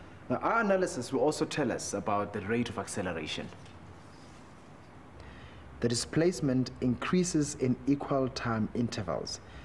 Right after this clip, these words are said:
We can see that there's a constant rate of increase in displacement in each of these time intervals. So the acceleration of the car is uniform. Now we're going to use this apparatus to verify Newton's second law of motion.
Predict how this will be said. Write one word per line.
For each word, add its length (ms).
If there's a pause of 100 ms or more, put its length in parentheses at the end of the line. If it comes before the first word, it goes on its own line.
(340)
We 100
can 160
see 220
that 320
there's 200
a 40
constant 640
rate 220
of 140 (120)
increase 480
in 160
displacement 840
in 220
each 240
of 240
these 320
time 280
intervals. 560 (1120)
So 220
the 80
acceleration 600
of 140
the 80
car 360
is 200
uniform. 460 (580)
Now 120
we're 80
going 180
to 100
use 220
this 240
apparatus 640 (140)
to 100
verify 420
Newton's 460
second 320
law 220
of 180
motion. 380